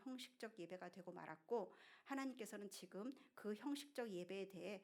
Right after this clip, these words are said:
판결하시겠다고 말씀하고 있는 것입니다. 이러한 형식적 예배에 대해서 칼빈은 모든 인간의 마음속에는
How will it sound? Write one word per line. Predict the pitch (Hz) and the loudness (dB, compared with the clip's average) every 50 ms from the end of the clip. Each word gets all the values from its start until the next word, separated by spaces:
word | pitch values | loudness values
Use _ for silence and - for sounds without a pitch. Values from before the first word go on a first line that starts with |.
| - - _ | -8 -14 _
판결하시겠다고 | - - - 277 294 285 294 269 269 262 240 240 - - 202 185 - 190 185 190 | -6 0 4 4 6 6 6 4 2 2 0 -2 -2 -4 -6 -4 -4 -4 -2 -2
말씀하고 | 190 190 185 170 - - - 190 180 185 180 175 | -2 -2 -4 -4 -6 -4 -4 -4 -4 -4 -4 -4
있는 | 175 185 185 185 | -2 -2 -2 -2
것입니다. | 180 180 175 - - - - - - - - _ _ _ _ _ _ _ _ _ _ _ _ _ _ _ _ _ _ - - - _ - - - - - - - | -4 -6 -6 -6 -8 -10 -10 -12 -14 -16 -16 _ _ _ _ _ _ _ _ _ _ _ _ _ _ _ _ _ _ -20 -20 -20 _ -14 -14 -12 -12 -14 -6 -2
이러한 | - 220 254 254 254 262 277 | 4 8 10 10 12 10 10
형식적 | 269 320 311 302 - - - 262 240 | 8 8 8 6 6 4 4 6 6
예배에 | 208 196 196 220 208 208 208 | 4 4 2 2 2 2 2
대해서 | - 175 175 185 175 - 254 226 220 | 2 2 0 2 2 4 4 4 2
칼빈은 | - - - 294 262 240 214 196 247 233 185 165 - - - - - - - _ | 2 0 0 0 2 2 2 4 4 4 4 2 -2 -6 -14 -20 -20 -20 -6 _
모든 | 190 208 233 262 269 285 277 240 | 6 8 8 8 8 8 6 6
인간의 | 208 208 220 220 214 220 220 | 6 6 8 8 6 6 6
마음속에는 | 202 175 156 175 190 196 190 - 185 175 180 175 180 185 208 269 294 | 6 6 6 6 6 4 2 0 0 0 2 4 6 6 6 4 0